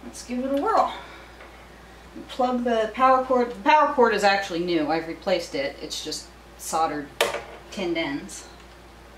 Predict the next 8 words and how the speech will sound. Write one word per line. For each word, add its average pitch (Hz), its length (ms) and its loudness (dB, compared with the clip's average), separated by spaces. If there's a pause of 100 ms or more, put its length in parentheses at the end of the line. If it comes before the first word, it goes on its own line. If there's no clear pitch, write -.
(1040)
Um, 285 400 -4 (2000)
this 233 160 -8
is 220 240 -6
not 233 240 4
polarized 175 680 2
in 311 100 -6
any 254 220 -4
way. - 260 -10